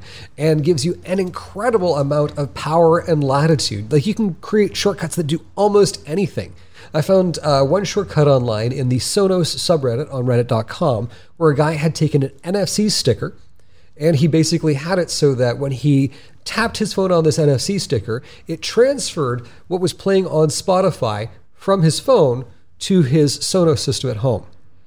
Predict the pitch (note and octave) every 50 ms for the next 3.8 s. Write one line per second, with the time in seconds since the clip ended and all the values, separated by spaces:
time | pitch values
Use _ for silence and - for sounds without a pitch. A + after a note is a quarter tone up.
0 | - - - - - - - - A3 - - - D4 D4+ B3+ G3+ G3 D#3+ - -
1 | D#3+ D#3+ F#3 A3 G#3+ E3+ G3 A3+ A#3+ B3+ B3 G3+ D#3 B2 G#2 G2+ G2 - - A2
2 | F#2+ - - - - - - - - - - - - - - - - - B2+ A2
3 | - F#3 - - - G3 F3+ E3 E3 E3 F3 F3 D#3+ - - -